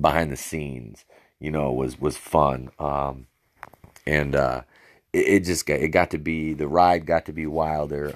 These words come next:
Um, and l-, I was talking last <laughs> episode a little bit about, uh,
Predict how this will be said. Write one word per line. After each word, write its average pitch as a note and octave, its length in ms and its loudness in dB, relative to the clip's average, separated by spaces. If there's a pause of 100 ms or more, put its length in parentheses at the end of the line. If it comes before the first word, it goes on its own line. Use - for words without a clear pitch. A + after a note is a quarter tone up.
Um, C#2+ 360 -6 (340)
and F#2+ 160 -2
l-, F#2+ 140 -4
I F#2 140 6
was F#2+ 120 2
talking C3 320 2
last F#2 240 -2
<laughs> - 40 -10
episode G2 520 2
a E2+ 40 0
little E2+ 240 -2
bit C#2+ 340 -8 (480)
about, C#2 440 4
uh, A#1 260 -4